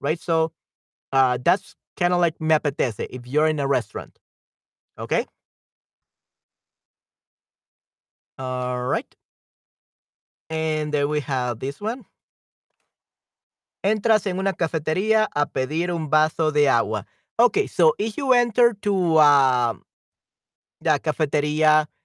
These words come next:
uh, cafeteria, uh, to ask for a glass of water, what would you say?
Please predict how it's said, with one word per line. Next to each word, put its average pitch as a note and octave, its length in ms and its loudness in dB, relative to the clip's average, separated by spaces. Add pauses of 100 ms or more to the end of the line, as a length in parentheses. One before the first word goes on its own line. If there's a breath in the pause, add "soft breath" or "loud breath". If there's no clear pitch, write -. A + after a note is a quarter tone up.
(260)
uh, C#3 140 2
cafeteria, F#3+ 800 2
uh, C#3+ 380 2
to C#3+ 260 -4
ask D#3+ 300 2
for E3 200 2
a C3 420 4
glass D3+ 280 2
of F3 120 -6
water, E3+ 380 0 (340)
what F3+ 180 6
would F#3+ 100 4
you F3+ 80 2
say? A#2+ 340 -2